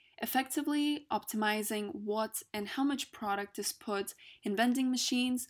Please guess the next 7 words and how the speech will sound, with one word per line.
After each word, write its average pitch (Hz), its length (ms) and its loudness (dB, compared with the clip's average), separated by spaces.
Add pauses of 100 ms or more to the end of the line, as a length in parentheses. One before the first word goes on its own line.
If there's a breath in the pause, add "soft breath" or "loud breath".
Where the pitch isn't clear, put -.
(300 loud breath)
retail 226 420 0
coolers 226 480 0
and 214 100 -2
fridges, 220 680 -2 (280 loud breath)
supermarket 247 680 0
shelves, 269 580 -2 (340 soft breath)
and 294 340 4